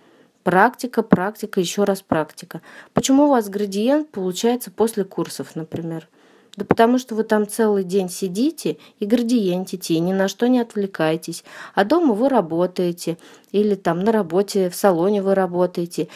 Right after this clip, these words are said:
И вы не можете целый день уделить тому, чтобы отрабатывать именно технику, перемешивать разные гель-лаки, подобрать идеальную консистенцию для вас, именно для гель-лаков.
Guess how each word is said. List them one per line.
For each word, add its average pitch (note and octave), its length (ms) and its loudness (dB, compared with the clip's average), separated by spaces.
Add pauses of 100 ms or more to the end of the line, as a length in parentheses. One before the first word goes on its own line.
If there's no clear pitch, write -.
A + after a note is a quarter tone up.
(220)
И G#3 420 0
вы G3+ 140 0
не B3+ 120 6
можете A#3+ 440 2
целый F#3+ 440 2
день B3 500 0
уделить F#3+ 680 -2
тому, G3 400 2
чтобы F3+ 360 -2
отрабатывать F#3 880 0
именно G#3 340 2
технику, F#3+ 800 -2 (340)
перемешивать G3+ 720 0
разные G3 480 2
гель-лаки, F3+ 760 0 (220)
подобрать G3+ 640 2
идеальную G#3 480 2
консистенцию G3+ 880 -2
для F#3 280 2
вас, F3+ 420 4
именно E3 400 -2
для E3+ 180 -2
гель-лаков. D#3+ 600 -2